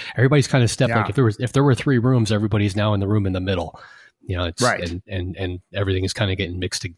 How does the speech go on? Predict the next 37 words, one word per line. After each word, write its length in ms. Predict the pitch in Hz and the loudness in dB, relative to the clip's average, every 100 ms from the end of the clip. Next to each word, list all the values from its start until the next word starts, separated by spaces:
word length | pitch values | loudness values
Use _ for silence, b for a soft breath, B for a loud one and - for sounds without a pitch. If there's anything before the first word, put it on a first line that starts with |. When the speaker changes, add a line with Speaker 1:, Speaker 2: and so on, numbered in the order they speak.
| - | -10
Speaker 1:
together. 460 | 92 90 90 85 - | -4 -2 -2 -4 -2
Speaker 2:
In 180 | 139 135 | 0 2
the 100 | 135 | 0
Venn 420 | 120 131 170 160 | 0 2 4 4
diagram 680 | 135 135 123 107 101 98 98 | 2 0 -2 -4 -4 -4 -6
of 120 | 98 | -6
publishing, 500 | - 110 92 - 92 | -4 -4 -4 -8 -2
Speaker 1:
The 100 | 104 | -2
Venn 200 | 98 107 | 2 4
Speaker 2:
we're 40 | 104 | 4
now 220 | 107 110 | 4 2
Speaker 1:
diagram, 220 | 104 113 | 0 0
Speaker 2:
all 80 | 110 104 | 0 0
Speaker 1:
yeah. 140 | 104 | 0
Speaker 2:
in 80 | 104 | -2
the 80 | 101 | -2
center. 480 | - 143 127 104 - B B B | -2 0 2 0 -6 B B B
Yeah. 400 | 131 123 120 120 - | 0 4 6 4 2
<clears throat> 300 | 156 135 113 | 2 2 0
And 120 | 139 151 | -2 0
if 100 | 156 | 2
you're, 140 | 175 | 2
if 220 | 165 165 | 2 0
anyone 340 | 190 220 208 156 | 0 2 4 4
who 180 | 175 | 4
wants 220 | 160 160 - | 4 0 -2
to 60 | |
check 240 | 131 147 139 | -2 -2 0
out 160 | 131 139 | 0 0
that 180 | 131 | 0
podcast, 400 | 127 131 135 127 | 2 0 0 -2
and 80 | 123 | -2
there's 100 | 120 | -2
gonna 140 | 170 156 | 0 0
be 80 | |
some 160 | 123 101 | 0 -4
great 300 | 92 117 | -2 -2